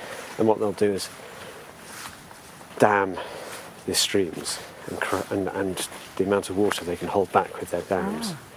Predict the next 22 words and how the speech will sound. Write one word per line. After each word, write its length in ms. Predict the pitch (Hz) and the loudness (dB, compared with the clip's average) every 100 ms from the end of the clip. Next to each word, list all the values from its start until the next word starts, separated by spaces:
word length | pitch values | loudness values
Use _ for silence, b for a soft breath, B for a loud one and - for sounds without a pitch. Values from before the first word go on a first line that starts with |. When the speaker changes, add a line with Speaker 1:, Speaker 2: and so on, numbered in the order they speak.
| - - | -14 0
Speaker 1:
Two 140 | 160 | 4
beavers 360 | 131 113 90 - | 4 4 0 -4
can 120 | 90 | -2
make 160 | 87 - | -2 -2
sort 140 | 95 | -6
of 40 | - | 0
thirty 280 | 98 - | 0 0
or 20 | - | -2
forty 300 | 92 87 - | -2 -4 0
dams, 420 | 98 92 80 - B B B B B B B - - | 2 2 -2 -8 B B B B B B B -10 -6
and 160 | 87 | -2
they'll 300 | 92 92 90 | 0 2 2
hold 360 | 87 - 107 95 | -2 -2 -2 2
back 160 | 90 - | 0 0
so 160 | - | 0
much 180 | 95 - | 0 -2
water. 320 | 98 85 - 80 - B B B B B B B - - - - - | -4 -4 -6 -8 -12 B B B B B B B -12 -12 -14 -18 -6
And 100 | 104 | -2
so 140 | - 120 | 4 4
far 180 | - 87 | 4 0
it's 120 | - | 2
working, 400 | 110 107 101 | 2 2 -2